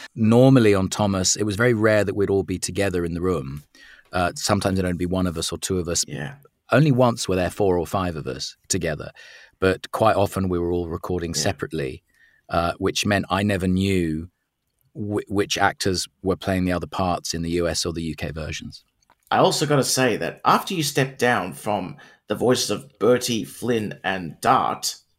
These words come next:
Speaker 2: Stephen Kinman did Dart very close to what you did.
Speaker 1: Yeah, Stephen's great. He's, he's really good.
Speaker 2: Oh,
Speaker 1: Yeah, yeah,
Speaker 2: yeah.
Speaker 1: yeah.
Speaker 2: And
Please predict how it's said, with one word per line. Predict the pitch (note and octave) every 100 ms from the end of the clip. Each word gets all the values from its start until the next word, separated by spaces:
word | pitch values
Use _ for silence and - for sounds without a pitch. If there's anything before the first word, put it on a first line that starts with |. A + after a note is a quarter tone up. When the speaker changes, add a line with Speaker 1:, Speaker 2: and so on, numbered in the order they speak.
| _ _ _ _
Speaker 2:
Stephen | - F3 B3 A#3 C#3+
Kinman | E3+ F3+ B2 F#2 C#3+ - - _ _ _ _ _
did | - A#3 - - _ _ _ _ _ _
Dart | C#3+ C#3+ C#3 -
very | F#3+ D#4
close | - F3 D#3+ C#3+
to | B2+
what | A#2 -
you | G2 E3
did. | A2+ C2 - G2
Speaker 1:
Yeah, | C3 G3 -
Stephen's | - D#3 G3+ G2
great. | - C3 A2+ - -
He's, | B2+ C#3+
he's | B2 G2+
really | D#3+ G#2
good. | D#2+ C3 D#2
Speaker 2:
Oh, | - -
Speaker 1:
Yeah, | G#2+
yeah, | A2 G#2+
Speaker 2:
yeah. | G2 A2+
Speaker 1:
yeah. | G#2 - _ _ _ _ _ _ -
Speaker 2:
And | B2+ B2